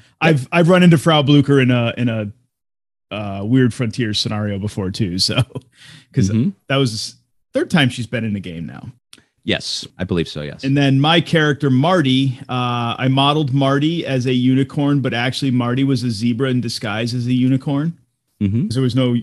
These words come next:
Speaker 1: no zebra stats, but there was a unicorn. And I played him like Marty from, uh, Madagascar. So he was really obnoxious,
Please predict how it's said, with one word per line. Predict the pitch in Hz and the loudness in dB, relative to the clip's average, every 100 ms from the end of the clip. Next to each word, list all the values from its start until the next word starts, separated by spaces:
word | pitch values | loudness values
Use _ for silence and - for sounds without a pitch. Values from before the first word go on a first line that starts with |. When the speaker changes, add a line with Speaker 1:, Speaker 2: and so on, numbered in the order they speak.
| - | -2
Speaker 1:
no | 127 117 | -2 0
zebra | 107 120 113 | 0 0 0
stats, | 107 - 104 92 - - | -4 -4 -6 -6 -10 -8
but | 101 - | -8 -6
there | - | -4
was | 180 196 | -2 -2
a | |
unicorn. | 233 254 - - 101 95 104 - | -2 -2 -2 -4 -4 -6 -6 -2
And | 131 | -2
I | |
played | - 151 147 | 2 2 2
him | 139 | 2
like | 131 127 120 | 2 0 0
Marty | 123 120 123 | 0 0 0
from, | 123 123 117 | -2 0 0
uh, | 101 110 | 0 0
Madagascar. | 110 110 110 104 113 135 127 131 | 0 -2 -4 -4 -4 -4 -2 -2
So | 120 113 | -4 -2
he | 117 | -2
was | 117 | -2
really | 110 117 | -4 -4
obnoxious, | 113 110 104 110 - 120 113 - | -2 -4 -4 -8 -6 -6 -6 -8